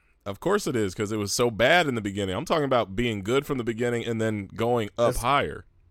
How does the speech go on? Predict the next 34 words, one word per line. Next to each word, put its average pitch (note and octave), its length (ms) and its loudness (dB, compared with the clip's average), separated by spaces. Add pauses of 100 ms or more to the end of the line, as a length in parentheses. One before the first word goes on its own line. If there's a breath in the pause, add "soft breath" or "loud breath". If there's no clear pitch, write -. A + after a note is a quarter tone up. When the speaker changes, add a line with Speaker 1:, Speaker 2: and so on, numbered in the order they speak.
(640)
Speaker 2:
It's A#2+ 160 -10
good A2+ 220 -4
right G#2 180 -4
now. G#2 220 -8
No B2 160 -4
Man's C3 160 -2
Sky B2 140 -2
is A#2 100 -4
really A#2 160 -6
good. A2+ 160 -6
I've A2+ 60 -8
been A2+ 100 -8
playing A#2 160 -6
that A2+ 80 -8
on A2+ 80 -10
my A2 80 -12
P A#2+ 100 -12
S A2+ 140 -12
five A#2 180 -10
again. A2 360 -12
That's A#2 180 -12
my C3 80 -2
Zen A#2+ 240 -6
game. A2+ 360 -10
Speaker 1:
Fall D2 280 -8
Guys, A#1 260 -12
man, C#2 220 -14 (120)
all C#2+ 140 -12
day. D2+ 200 -10 (600)
Best A2 260 0
mobile A#2+ 360 2
Speaker 2:
Nah. - 20 -6 (160)
Speaker 1:
game. E2 240 -6 (260)
Uh, - 60 -8